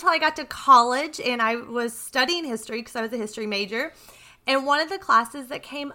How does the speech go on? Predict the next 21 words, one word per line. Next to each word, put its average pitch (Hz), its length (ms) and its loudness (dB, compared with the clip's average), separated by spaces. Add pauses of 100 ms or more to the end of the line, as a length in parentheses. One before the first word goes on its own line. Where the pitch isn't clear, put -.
uh, 233 460 -2
open 320 520 -4
was 233 400 -4
the 262 160 -6
history 233 580 -10
of 202 180 -10
death 175 280 -12
and 233 180 -8
dying. 285 560 -2 (520)
And 277 220 2
when 277 100 -2
my 269 140 0
mentor 370 400 -4
presented 311 480 -6
it 247 140 -2
to 262 180 -4
me, 240 340 -4
I 233 140 2
was 240 140 -4
like, 214 180 -4
"Nope, 262 320 0